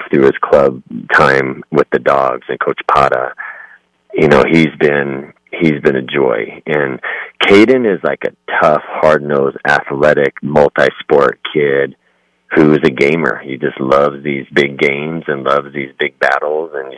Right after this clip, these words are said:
saw him on the football field doing well, and he doesn't need a lot of time in basketball. You know, he just, he got, he got right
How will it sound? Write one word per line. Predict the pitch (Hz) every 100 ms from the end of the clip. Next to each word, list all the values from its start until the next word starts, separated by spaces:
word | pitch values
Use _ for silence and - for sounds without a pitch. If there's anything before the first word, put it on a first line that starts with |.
| -
saw | 73
him | 73
on | 65
the | -
football | 73 73 69 -
field | 76 76 76 73
doing | 78 78
well, | 76 76 76 78 76 69
and | 69 - - - - _ _ -
he | 67
doesn't | 80 78 82
need | 87
a | 90
lot | 87 85
of | 78
time | 85 82 85
in | 78
basketball. | 73 80 - 71 64 62 71 76
You | 78
know, | 71 69
he | 71
just, | 67 69 - _ -
he | 80 73 71 69 -
got, | 71 73 58 -
he | - 87
got | 82 78 69
right | 69 80